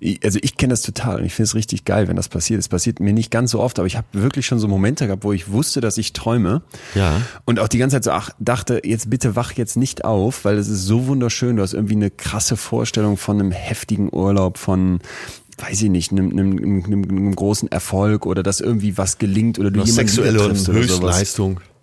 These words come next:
Speaker 1: Das wollte ich jetzt so nicht sagen, aber es gibt's natürlich auch.
Speaker 2: Das habe ich doch sehr medizinisch ausgedrückt.
Speaker 1: Ja, und dass du da dir im Prinzip ja wirklich unbegrenzte Möglichkeiten öffnest, wenn du das hinbekommst. Und jetzt pass auf, das lässt sich nutzen.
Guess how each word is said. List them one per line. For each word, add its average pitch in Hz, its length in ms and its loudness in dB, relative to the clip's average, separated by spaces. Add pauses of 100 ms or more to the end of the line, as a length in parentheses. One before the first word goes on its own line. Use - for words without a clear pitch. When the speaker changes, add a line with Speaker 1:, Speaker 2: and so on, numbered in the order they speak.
(380)
Speaker 1:
Das - 140 -16
wollte 95 120 0
ich 95 40 -2
jetzt 90 100 -2
so 92 80 0
nicht 90 140 0
sagen, 95 300 2
aber 87 100 -2
es 90 100 -6
gibt's - 160 -6
natürlich 92 420 -2
auch. 113 280 0 (260)
Speaker 2:
Das - 100 -10
habe 92 100 0
ich 104 60 -2
doch 95 100 2
sehr 104 240 2
medizinisch 98 600 2
ausgedrückt. - 540 -8 (680)
Speaker 1:
Ja, 120 220 2
und 101 220 0
dass 117 120 2
du 131 120 0
da 127 240 2
dir 147 160 2
im 143 80 0
Prinzip 123 380 -2
ja 107 220 2 (200)
wirklich 101 600 -2
unbegrenzte 110 520 0
Möglichkeiten 90 560 -2
öffnest, - 340 -4
wenn 82 140 -2
du 71 40 -2
das 78 120 -4
hinbekommst. 78 520 -4
Und 85 140 -2
jetzt 107 220 0
pass 127 160 0
auf, 92 240 0 (360)
das 98 140 2
lässt 117 220 0
sich 90 180 -2
nutzen. 117 540 0